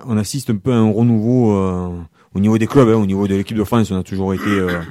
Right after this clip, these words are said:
<coughs> ben, en haut de l'affiche, mais au niveau des clubs, on souffrait. Et donc, euh, ben, euh, l'arrivée de Paris, euh,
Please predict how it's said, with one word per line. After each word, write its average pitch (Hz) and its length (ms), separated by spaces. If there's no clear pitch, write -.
<coughs> - 320
ben, 85 100
en 92 320
haut 98 80
de 92 80
l'affiche, 113 400
mais 107 160
au 95 80
niveau 101 180
des 101 120
clubs, 110 240
on 95 180
souffrait. 117 520
Et 90 140
donc, 110 260
euh, 92 360
ben, 87 160
euh, 90 500
l'arrivée 104 340
de 107 120
Paris, 127 420
euh, 95 280